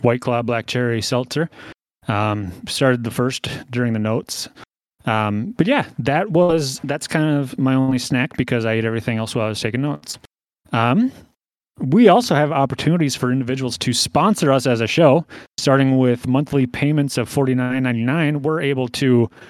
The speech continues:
um, let you sponsor certain segments. Uh, I don't know if that pricing's right, but, uh, Billy Mays here, um, is, is nodding, so I'm gonna have to say it is. Um, so go ahead and sponsor us. We also have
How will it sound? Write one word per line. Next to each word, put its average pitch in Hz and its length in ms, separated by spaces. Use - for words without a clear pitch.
um, 117 320
let 127 160
you 113 60
sponsor 131 360
certain 147 240
segments. 160 440
Uh, - 80
I 131 100
don't 127 100
know 123 80
if 120 60
that 113 160
pricing's 110 440
right, 120 340
but, 117 340
uh, 110 220
Billy 127 260
Mays 123 340
here, 110 240
um, 113 400
is, 110 280
is 110 200
nodding, 107 520
so 104 340
I'm 117 80
gonna 107 140
have 110 100
to 107 100
say 107 320
it 120 160
is. 185 260
Um, 117 460
so 135 180
go 143 160
ahead 143 120
and 135 100
sponsor 127 420
us. - 220
We 131 120
also 160 260
have 135 460